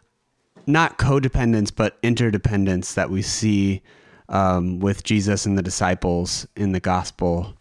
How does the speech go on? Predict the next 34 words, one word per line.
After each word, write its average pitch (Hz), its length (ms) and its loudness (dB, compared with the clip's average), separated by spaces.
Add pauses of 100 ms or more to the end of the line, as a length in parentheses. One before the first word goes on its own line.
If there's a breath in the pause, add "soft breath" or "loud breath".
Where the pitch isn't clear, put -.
(500 loud breath)
and 90 640 0
that 92 400 0
God 92 420 0
calls 92 380 -2
us 87 220 -2
to - 180 -4
live 92 180 2
out 92 240 0
in 95 80 -4
the 90 80 -2
church - 420 -6
and 92 160 -2
in 87 120 0
our 85 100 0
communities. 85 920 -2 (920 soft breath)
And 95 460 2
that 98 500 -2
is 101 200 -4
what 95 120 -2
we're 92 100 0
gonna 92 180 -2
talk 95 300 -6
about 85 380 -4 (160)
today. 87 580 -2
There's 92 160 -8
a 98 80 -4
lot 92 180 2
more 98 200 0
to 95 60 -2
get 92 220 -4
into. 123 600 2 (800 soft breath)
Very 101 260 2
excited 90 460 0
for 87 320 -4